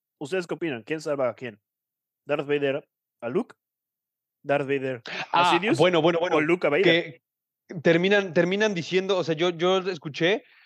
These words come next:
Speaker 2: que Anakin sí termina de ser el elegido porque es el que mata a Sidious, güey.
Speaker 1: Ah, sí. Eso me lo, eso me lo dijo un tío.
Speaker 2: ¿A poco?
Speaker 1: Cuando la vi hace,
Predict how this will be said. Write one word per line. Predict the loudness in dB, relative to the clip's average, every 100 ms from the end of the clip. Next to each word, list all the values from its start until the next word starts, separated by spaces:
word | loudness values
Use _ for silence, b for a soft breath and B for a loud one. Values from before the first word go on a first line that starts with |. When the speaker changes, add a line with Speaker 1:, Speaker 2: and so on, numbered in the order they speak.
| b _
Speaker 2:
que | 0 2 2 0 0 -2 -2 -2
Anakin | -4 -6 -10
sí | -8
termina | -2 -2 0 -2
de | -2
ser | 0 2
el | 2 0 -2
elegido | -4 -6 -4 -2 -2
porque | -4 -4
es | -6
el |
que | -4
mata | -4 -4
a | -4
Sidious, | -4 -2 -2
güey. | -4 -6 _ _ _ _ _ _
Speaker 1:
Ah, | 0 0
sí. | -2 -6 -8 -8
Eso | -4
me | -2
lo, | -2
eso | -4 -2
me |
lo | -2
dijo | -2 0 0
un | 0 -4
tío. | -6 -6 _ _ _ _ _ _ _ _ _ _ _ -2
Speaker 2:
¿A | 2
poco? | 2 0 -4 _
Speaker 1:
Cuando | -8 -6
la | -2
vi | 0
hace, | 0 0 -2 -2 -6